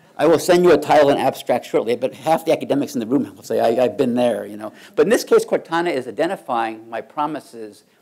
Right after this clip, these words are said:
and, uh, figuring out which ones I'll probably forget, and it's sort of putting them up for me and, and, uh, also trying to give me a, a sense for the timing of when that's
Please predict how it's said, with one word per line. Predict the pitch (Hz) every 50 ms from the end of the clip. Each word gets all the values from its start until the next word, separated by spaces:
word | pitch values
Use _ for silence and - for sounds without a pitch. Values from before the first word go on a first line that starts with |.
| _ _ _ _ -
and, | 127 127 127
uh, | 117 - 139 135 - _
figuring | 175 175 196 190 180 170
out | 170
which | - - -
ones | 170 135 135
I'll | 117
probably | - - 143 139 143 135
forget, | - - 139 123 110 113 139 147 143 - - - _ _ _ _ _ _ _ -
and | 120 120
it's | 120 - -
sort | 147 131
of | 123 - _
putting | - 147 139 135
them | 127 123
up | 123 120 - -
for | 127
me | 120 120 117 113 107
and, | 110 107 -
and, | 117 110 107 104 113
uh, | 110 107 - 120
also | 110 - 117 _ _ _
trying | - 139 117
to | 110
give | 127 120
me | 120 107
a, | - _ _ _ _ _ _ _
a | _
sense | _ - 139 117
for | - - 104
the | 104
timing | - _ - - 127 127 131 131 127 117 107 110 110
of | 98 113
when | 113 110
that's | 113 - _